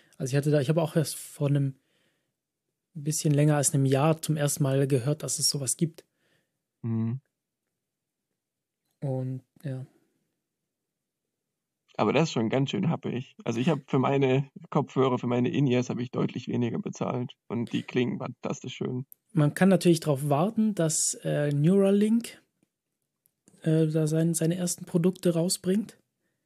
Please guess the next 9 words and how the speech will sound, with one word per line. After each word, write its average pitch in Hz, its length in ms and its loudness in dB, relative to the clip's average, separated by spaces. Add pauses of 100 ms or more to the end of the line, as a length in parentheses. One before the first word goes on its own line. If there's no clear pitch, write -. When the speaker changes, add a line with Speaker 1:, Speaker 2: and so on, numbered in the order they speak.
(920)
Speaker 2:
Das 151 160 -6
Speaker 1:
Äh, 151 60 -6
Speaker 2:
machen 131 240 2
die 123 140 -4
direkt 135 360 -2
ins 120 300 0
Gehirn 135 300 4
projizierter 120 580 -2
Schall. - 320 -4